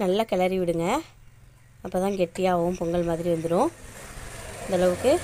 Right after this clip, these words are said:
நல்லா கிளறிடணும். அவ்வளோதான், மிக்ஸ் பண்ணியாச்சு. இப்போ சூப்பராக பொங்கல் ரெடி ஆயிடுச்சு.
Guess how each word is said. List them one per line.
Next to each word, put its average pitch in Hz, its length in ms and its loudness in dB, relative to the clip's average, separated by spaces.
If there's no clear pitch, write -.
நல்லா 185 260 4
கிளறிடணும். 175 640 0
அவ்வளோதான், 202 380 2
மிக்ஸ் - 200 -6
பண்ணியாச்சு. 202 460 4
இப்போ - 200 -8
சூப்பராக 208 340 2
பொங்கல் 196 360 4
ரெடி 185 200 4
ஆயிடுச்சு. 185 360 4